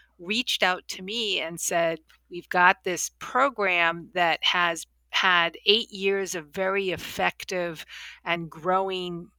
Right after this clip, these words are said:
um, positive evaluations called the Massachusetts stem Starter Academy, based at the fifteen community colleges in Massachusetts,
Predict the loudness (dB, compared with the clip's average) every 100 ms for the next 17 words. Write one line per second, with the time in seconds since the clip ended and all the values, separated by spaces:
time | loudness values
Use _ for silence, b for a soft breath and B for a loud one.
0 | _ -8 -6 -6 -6 2 8 8 6 0
1 | -2 -4 B B B 2 8 8 8 2
2 | 0 2 2 0 -4 -6 -6 0 2 2
3 | 0 -12 -10 -6 -2 -2 -2 -4 -4 -6
4 | -6 -6 -6 -8 -12 _ -6 -4 -2 0
5 | -2 -2 -6 -8 -4 -4 -4 -8 -8 -4
6 | 0 0 0 -8 -14 -20 _ _ B B
7 | B B _ _ 6 6 4 -2 -2 0
8 | 2 2 0 -4 -18 b b b -10 -10
9 | 2 0 2 -4 -2 -2 -4 -8 -10 -8
10 | -8 -6 -8 -4 -4 -4 -4 -6 -4 -4
11 | -6 -10 -10 -8 -8 -6 -6 -6 -6 -8
12 | -8 -6 -8